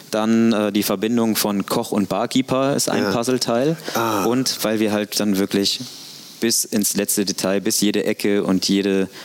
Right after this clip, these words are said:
Speaker 1: Kante stimmt im Drink, ähm, zusammen da stehen und puzzeln, bis es einfach perfekt ist.
Speaker 2: Seht ihr, also drei, drei Hintergründe,
Speaker 1: Ganz
Speaker 2: mindestens.
Speaker 1: genau.
Speaker 2: Sagst du Puzzle oder Puzzle?
Speaker 1: Puzzle.
Speaker 2: Was
Speaker 1: Ich
Speaker 2: ist,
Speaker 1: sag Puzzle.
Speaker 2: heißt es Puzzle
Speaker 1: Ja.
Speaker 2: oder? Es heißt doch Puzzle.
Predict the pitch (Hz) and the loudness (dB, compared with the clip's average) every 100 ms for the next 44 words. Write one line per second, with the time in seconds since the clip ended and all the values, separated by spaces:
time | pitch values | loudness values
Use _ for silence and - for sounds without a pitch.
0 | - - 104 104 95 - 101 101 98 95 | -8 -4 -2 0 0 0 0 2 2 2
1 | 92 92 90 - 87 90 90 87 - - | 2 0 -2 -2 0 2 0 -2 -6 -18
2 | - - - - 101 98 101 95 92 90 | -18 -20 -8 -4 -2 2 2 2 2 0
3 | - 101 104 95 95 101 101 101 98 92 | 0 0 2 2 0 0 0 2 2 0
4 | 98 90 - - - - 170 - - - | -2 0 0 -2 -2 -4 -4 -4 -6 -6
5 | - - - - - - - - - - | -6 -12 -20 -20 -20 -16 -16 -16 -6 0
6 | 127 143 123 110 - - 117 104 71 - | 0 2 0 -2 -6 -6 -2 -2 -4 -4
7 | 127 117 135 139 120 - - - 117 147 | -4 -2 0 0 -2 -8 -10 -4 0 0
8 | 135 123 98 107 104 85 - 104 151 143 | 0 0 0 0 2 0 0 0 2 2
9 | 92 87 87 - - - - - - 131 | 0 -2 -2 -2 -2 -2 -2 -4 -4 -2
10 | 143 - 160 - 185 220 226 190 139 131 | -2 0 0 0 0 2 2 0 0 0
11 | - 78 - - 131 87 - - 131 120 | 0 -2 -2 -2 -2 -4 -6 -4 -2 0
12 | 107 98 95 202 - 180 - 143 151 240 | -2 -2 -2 -2 0 -2 -2 -2 0 2
13 | - 151 127 87 - - - - - - | 2 0 -4 -10 -12 -18 -20 -10 -2 0
14 | 156 147 95 - 92 80 - | 0 0 -2 -2 -2 -2 -4